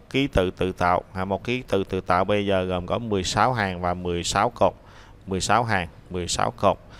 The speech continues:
Như vậy thì bốn bit này dùng để định địa chỉ phân biệt mười sáu từ dữ liệu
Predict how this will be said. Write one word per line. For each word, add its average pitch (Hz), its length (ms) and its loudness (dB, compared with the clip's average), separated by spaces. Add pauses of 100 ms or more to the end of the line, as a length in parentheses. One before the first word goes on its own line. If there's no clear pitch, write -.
(220)
Như 104 100 -4
vậy 101 100 2
thì 104 140 2
bốn 131 240 6
bit 160 160 2
này 104 300 2
dùng 92 200 -2
để 101 140 2
định 101 460 -2 (200)
địa 98 160 0
chỉ 98 300 2
phân 117 320 0
biệt 104 220 4
mười 98 460 2
sáu 117 460 0
từ 98 200 4
dữ 98 280 -2
liệu 95 300 0